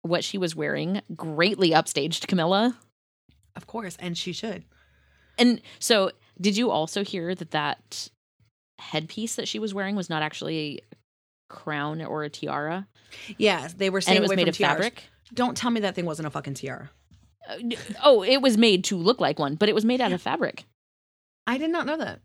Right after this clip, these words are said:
Speaker 1: Yeah, I actually watched something, um, and they d-, they, she worked with a designer for it.
Speaker 2: Yeah, Alexander McQueen and somebody else.
Speaker 1: Yeah, um, and they made it out of fabric because of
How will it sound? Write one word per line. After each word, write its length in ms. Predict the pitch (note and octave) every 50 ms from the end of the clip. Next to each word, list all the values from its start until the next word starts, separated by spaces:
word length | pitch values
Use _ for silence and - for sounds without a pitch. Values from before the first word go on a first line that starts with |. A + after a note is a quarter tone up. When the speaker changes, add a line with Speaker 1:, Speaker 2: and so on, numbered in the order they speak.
| _ _
Speaker 1:
Yeah, 300 | - B3 D4+ - E3+ D3+ - -
I 140 | G3+ A3+
actually 380 | F#3 D3+ G3 F#3+ - B3 A3+ G#3+
watched 260 | G3 G3+ G3 F#3+ - -
something, 520 | G#3 F#3 - D#3 D3+ D3+ D#3 E3 F#3 A3 -
um, 460 | - F3 E3 D#3+ D3+ D3 C#3+ D#3 D#3 - _ - _ _ _ _ _ _ -
and 140 | F#3+ F#3+
they 100 | G3 G3
d-, 220 | F#3 E3 F3+ F3+ - -
they, 380 | F3+ G3 F#3+ F#3+ F#3 - - -
she 240 | F3+ - - F#3+ F3+
worked 340 | E3 E3 E3+ G3 G3 - -
with 120 | G3 G3
a 60 | G3
designer 420 | F3+ F3+ E3 F3+ E3+ E3+ E3 D#3 D3
for 200 | - C#3+ B2+ D3
it. 140 | E3+ - - _ _ _ _ _ _ _ _ _ _ _ _
Speaker 2:
Yeah, 180 | A3+ C4 C4 A3
Alexander 460 | F3+ G3 G3 G3 F#3+ A3 G#3+ G#3+ G3+
McQueen 480 | G3+ F#3+ F#3+ - G#3 G3 F#3+ F#3+ F#3+ F#3
and 200 | F3+ E3+ E3+ E3+
somebody 280 | F#3 F3+ E3+ E3 E3
else. 280 | D#3+ D3 D3+ - - - - _
Speaker 1:
Yeah, 360 | - G3 G3 E3 - G#1 G1+ - - _ _ - - - - - _ -
um, 560 | F#3+ F#3 E3 D#3 D3+ C3+ C3+ D3+ D#3 E3+ F#3 _ _ _ _ _ _ _ -
and 280 | G3 G3 F#3+ F#3 F3
they 220 | - F3+ F3+ F#3+ F#3
made 180 | F3 F3 F3 F3
it 60 | E3
out 120 | E3 E3
of 80 | E3 -
fabric 380 | D#3 D#3+ E3+ E3+ D#3+ D#3 -
because 320 | - D3+ - - D#3 D#3 E3
of 340 | C3 D3+ D#3 - - -